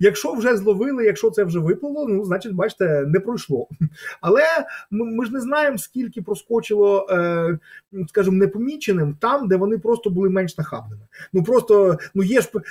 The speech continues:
ну, е, скажімо так, ці люди мене інколи вражають не так тим, що вони корупціонери. Ну, знаєте, корупціонерів в Україні завжди було багато,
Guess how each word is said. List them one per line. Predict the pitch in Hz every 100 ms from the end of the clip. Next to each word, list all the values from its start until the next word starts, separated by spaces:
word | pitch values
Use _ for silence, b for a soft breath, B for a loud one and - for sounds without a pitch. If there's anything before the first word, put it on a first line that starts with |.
| B
ну, | 233 214
е, | 202 208 196 202
скажімо | 190 240 233
так, | 190 - -
ці | 254
люди | 302 285
мене | 254 247
інколи | 254 240 220
вражають | 226 220 240 233 214
не | 202
так | 247 240
тим, | 247 226
що | 226
вони | 226
корупціонери. | 233 233 - 302 349 311 175 147
Ну, | 180
знаєте, | 233 175
корупціонерів | - 196 196 254 262 220
в |
Україні | 202 214 220 190
завжди | 185 165
було | 185 185
багато, | 175 220 302 339 160